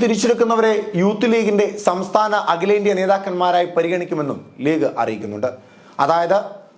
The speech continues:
പാർട്ടിക്കെതിരായി പ്രവർത്തിച്ചവരെ അല്ലെങ്കിൽ പാർട്ടി അച്ചടക്ക നടപടിയുടെ ഭാഗമായി പാർട്ടിക്ക് പുറത്താക്കിയവരെ, പാർട്ടിക്ക് ഭീഷണിയാകുന്ന തരത്തിലേക്കുള്ള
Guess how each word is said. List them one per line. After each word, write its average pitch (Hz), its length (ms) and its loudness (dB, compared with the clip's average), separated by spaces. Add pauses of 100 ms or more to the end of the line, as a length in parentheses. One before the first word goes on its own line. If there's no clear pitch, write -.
(160)
പാർട്ടിക്കെതിരായി 233 720 2
പ്രവർത്തിച്ചവരെ 208 580 2 (160)
അല്ലെങ്കിൽ 196 300 0 (160)
പാർട്ടി 226 280 0 (100)
അച്ചടക്ക 240 400 -2
നടപടിയുടെ 220 380 0 (120)
ഭാഗമായി 208 500 2
പാർട്ടിക്ക് 196 460 -2
പുറത്താക്കിയവരെ, 196 720 0 (600)
പാർട്ടിക്ക് 220 440 0
ഭീഷണിയാകുന്ന 214 640 0
തരത്തിലേക്കുള്ള 202 520 2